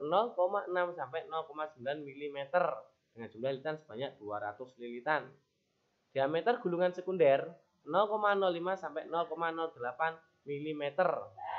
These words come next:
ini berarti lebih kecil, tipis sekali ya. Dengan jumlah lilitan sebanyak dua puluh ribu lilitan. Perbedaan jumlah gulungan kumparan primer dan sekunder ya,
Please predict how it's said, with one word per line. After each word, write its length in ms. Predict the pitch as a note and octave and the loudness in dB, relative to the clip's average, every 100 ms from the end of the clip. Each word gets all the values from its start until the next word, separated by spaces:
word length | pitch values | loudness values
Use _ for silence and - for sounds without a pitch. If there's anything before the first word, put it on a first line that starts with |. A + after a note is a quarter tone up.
| - | -6
ini 60 | |
berarti 200 | - A2 C#3 | -4 -2 -2
lebih 220 | C#3 - - _ | -4 -6 -20 _
kecil, 180 | G#3 D#3+ G2+ | -2 -2 -4
tipis 260 | - - F3 | -16 -16 -14
sekali 320 | - C#3+ C#3+ A#2 | -2 -2 0 -2
ya. 160 | C#3 F3+ _ _ _ - | -4 -6 _ _ _ -10
Dengan 160 | C3 D3 | -4 -4
jumlah 260 | C3+ D#3 E3 | 0 0 0
lilitan 240 | D#3 F3+ | 0 -2
sebanyak 320 | F3 B2+ D#3 E3 - | -2 -2 -2 -2 -4
dua 160 | A#2+ C3+ | 0 0
puluh 240 | C#3+ D3 | 0 -2
ribu 400 | C#3 - F3+ G#3+ - _ _ | -4 -2 -2 -4 -10 _ _
lilitan. 560 | A#2+ A#2 A#2 C#3 B2 G2+ _ _ _ _ _ _ _ _ _ _ _ _ _ _ _ _ _ _ | -14 -12 -8 -4 -4 -6 _ _ _ _ _ _ _ _ _ _ _ _ _ _ _ _ _ _
Perbedaan 480 | - A3 G#3 G3+ B3+ | 0 0 4 4 6
jumlah 240 | A#3 A3 | 6 6
gulungan 320 | A3 G3 G3+ F#3+ | 6 4 4 2
kumparan 240 | F#3+ F#3 | 4 4
primer 240 | F3 F3+ | 4 0
dan 240 | F3+ D#3+ D#3 | 2 0 -2
sekunder 720 | D#3 C#3+ A#2+ G#2 G2+ G#2 B2 | -10 -12 -6 -4 -4 -4 -4
ya, 320 | G2 F#2 A#2 | -6 -8 -8